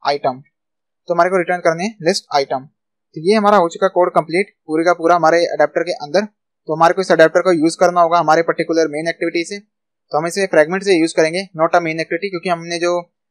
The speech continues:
लिस्ट स्पेसिफाई कर रखी है वो फ्रेगमेंट में कर रखी है। तो हमारे को एक यहाँ पे फ्रेगमेंट क्रिएट करना होगा जो कि होगा all song fragment। तो उसके अंदर हम अपने इस पर्टिकुलर सॉन्ग अडेप्टर को यूज़ करेंगे और वहां से हम डेटा पास करेंगे सॉन्ग अडेप्टर को, और then सॉन्ग अडेप्टर एक एक आइटम हमारा लिस्ट के अंदर ड्रॉ कर देगा inside this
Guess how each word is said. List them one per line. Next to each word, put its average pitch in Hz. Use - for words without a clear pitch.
लिस्ट 175
स्पेसिफाई 170
कर 165
रखी 160
है 185
वो 170
फ्रेगमेंट 160
में 180
कर 156
रखी 151
है। 190
तो 175
हमारे 156
को 175
एक 170
यहाँ 170
पे 185
फ्रेगमेंट 160
क्रिएट 165
करना 160
होगा 156
जो 156
कि 160
होगा 165
all 160
song 165
fragment। 156
तो 165
उसके 156
अंदर 190
हम 185
अपने 170
इस 165
पर्टिकुलर 170
सॉन्ग 165
अडेप्टर 165
को 170
यूज़ 156
करेंगे 160
और 156
वहां 156
से -
हम 185
डेटा 165
पास 165
करेंगे 165
सॉन्ग 165
अडेप्टर 160
को, 196
और 151
then 170
सॉन्ग 175
अडेप्टर 170
एक 160
एक 175
आइटम 165
हमारा 156
लिस्ट 156
के 160
अंदर 160
ड्रॉ 160
कर 151
देगा 156
inside 165
this -